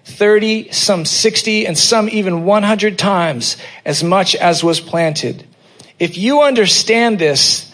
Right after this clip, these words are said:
then you need to respond." So God is not afraid of, of little things.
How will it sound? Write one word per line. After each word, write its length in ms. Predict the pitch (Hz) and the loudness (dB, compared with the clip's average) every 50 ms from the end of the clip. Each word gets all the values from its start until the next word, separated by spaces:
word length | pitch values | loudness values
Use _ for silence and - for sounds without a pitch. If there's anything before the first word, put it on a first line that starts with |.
| - - - | -20 -10 -4
then 220 | 143 160 170 175 | -2 0 0 0
you 140 | 185 196 208 | 0 0 2
need 260 | 202 196 196 185 147 | 2 2 0 0 0
to 140 | - 180 165 | -2 -2 -2
respond." 920 | 147 143 131 131 - - - 147 147 151 147 139 123 117 113 113 - - - _ _ _ _ _ _ _ _ _ _ _ _ _ _ _ _ _ _ _ _ _ _ _ _ _ _ _ _ _ - - - - - - - - - - - _ _ _ _ _ _ _ _ _ - - - - - _ | -2 -2 -2 -2 -2 -2 -2 0 0 0 0 -2 -4 -6 -8 -10 -14 -16 -18 _ _ _ _ _ _ _ _ _ _ _ _ _ _ _ _ _ _ _ _ _ _ _ _ _ _ _ _ _ -20 -20 -20 -20 -20 -20 -20 -20 -20 -20 -20 _ _ _ _ _ _ _ _ _ -20 -20 -20 -20 -20 _
So 200 | - - - 190 | -8 -4 -4 -2
God 380 | 175 175 202 208 226 233 240 240 | 2 2 4 6 6 6 4 4
is 140 | 214 - - | 2 2 2
not 240 | 190 196 196 202 196 | 2 2 2 2 2
afraid 840 | 180 - - - 175 175 175 185 190 196 202 208 180 190 - 185 175 | 0 -2 -4 -2 0 2 4 4 4 4 4 2 0 -4 -6 -2 0
of, 240 | 160 156 143 139 - - - - - _ _ _ _ _ _ _ _ - | 0 0 0 -2 -8 -16 -20 -20 -20 _ _ _ _ _ _ _ _ 0
of 160 | - 151 147 | 0 0 0
little 300 | 160 170 180 175 170 156 | 0 0 2 4 2 2
things. 880 | 135 - 170 160 151 135 123 113 110 - - - - - - - - | 0 -2 -2 -2 -2 -2 -4 -6 -6 -6 -4 -4 -4 -6 -8 -10 -14